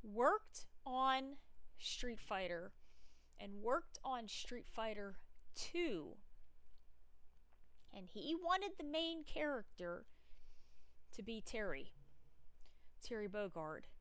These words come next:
But the name wasn't gonna be Terry Bogard, it was gonna be Joe. And he had Joe in the very beginning of Street Fighter Two.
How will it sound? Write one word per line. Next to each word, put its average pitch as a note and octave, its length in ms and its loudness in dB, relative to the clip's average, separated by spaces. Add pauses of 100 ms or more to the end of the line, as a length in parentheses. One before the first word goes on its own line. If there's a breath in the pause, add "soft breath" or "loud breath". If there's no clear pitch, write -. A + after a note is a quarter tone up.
(800 soft breath)
But F#3+ 120 -4
the G#3 80 -2
name B3+ 220 2
wasn't D#4+ 300 2
gonna C#4+ 180 4
be B3 140 0
Terry G3+ 320 6
Bogard, G3 440 2
it - 20 -8
was G#3 140 -4
gonna G#3+ 180 -4
be G3 160 -6
Joe. F3 580 0 (1120 soft breath)
And G#3+ 500 2 (800)
he A#3+ 160 0
had D4 360 6
Joe G#3 680 4 (580)
in A3+ 160 -2
the A3 80 -2 (140)
very C#4+ 600 4
beginning A3 800 0
of - 120 -2
Street - 340 12
Fighter G#3 380 0
Two. A3 400 0